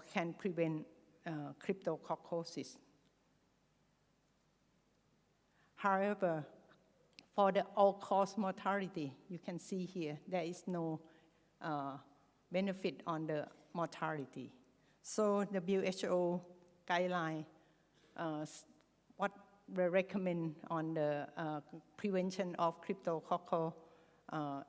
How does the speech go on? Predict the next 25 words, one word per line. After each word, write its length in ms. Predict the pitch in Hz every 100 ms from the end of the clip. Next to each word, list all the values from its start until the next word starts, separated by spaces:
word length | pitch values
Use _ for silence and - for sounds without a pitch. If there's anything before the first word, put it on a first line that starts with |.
| -
disease, 520 | 175 - 180 165 - - _
they 100 | 180
said 480 | 170 - - 202 190
that 140 | 180 180 - - - _ _ _ _ _ _ -
in 200 | 208 202
the 320 | 185 165 160 -
patient 640 | 208 208 208 196 156 151 - -
who 120 | 196
have 240 | 180 180 180
the 80 | 180
C 220 | - 214
D 120 | 180 190
four 260 | 190 175 175
less 220 | 180 180
than 300 | 180 170 170
one 240 | 165 170 160
hundred 320 | 170 165 170
cell, 460 | - 185 160 165 160 - - - -
should 180 | 196
screening 640 | 185 - - 196 190 185 185
for 240 | 185 170
cryptococcal 800 | 151 202 - 175 170 185 - 175 160 175
antigen 540 | 170 170 - 165 156
prior 400 | - 160 160 160 160
to 280 | 170 151